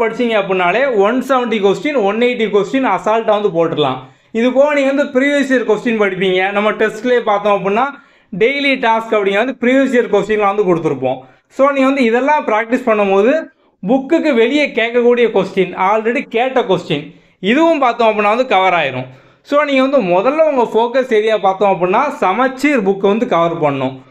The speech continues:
So, நீங்க சமச்சீர் புக்கை நம்ம சொன்ன மாதிரி இந்த புக் பேக்கு, do you know, points to remember, previous year question, நம்மளோட டெஸ்ட் பேட்ச் கொஸ்டின். So, நம்ம வந்து குரூப் ஃபோருக்கு பார்த்தோம் அப்படின்னா வந்து ஃபார்ட்டி டூ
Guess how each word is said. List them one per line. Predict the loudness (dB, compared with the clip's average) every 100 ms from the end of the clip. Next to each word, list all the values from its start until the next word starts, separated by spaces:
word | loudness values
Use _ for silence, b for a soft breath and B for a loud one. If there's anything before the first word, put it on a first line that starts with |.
| B 0
So, | 2
நீங்க | 2 0
சமச்சீர் | 0 -2 0 0 0
புக்கை | -2 -2 0
நம்ம | 0 0
சொன்ன | 0 0
மாதிரி | 0 0 -2 -8 B B -4
இந்த | -2 0 0
புக் | -2 -2
பேக்கு, | -2 0 0 0 -2 -4 0
do | 2 2
you | 2 2
know, | 2 0 -4 -4
points | -2 -4 -2
to | 0
remember, | 0 2 0 0 -4 0
previous | 2 2 2
year | 0 2
question, | 0 0 -2 -2 -8 B B -4
நம்மளோட | 0 -2 0
டெஸ்ட் | -4 -2 -4
பேட்ச் | -4 -2 -2
கொஸ்டின். | -2 -4 -8 -10 b b -2
So, | 0 2
நம்ம | 0 0
வந்து | -2 0
குரூப் | 0 0 0
ஃபோருக்கு | 0 0 0
பார்த்தோம் | 0 2 0
அப்படின்னா | 2 0 0
வந்து | 0 0 0
ஃபார்ட்டி | 0 0 0
டூ | 0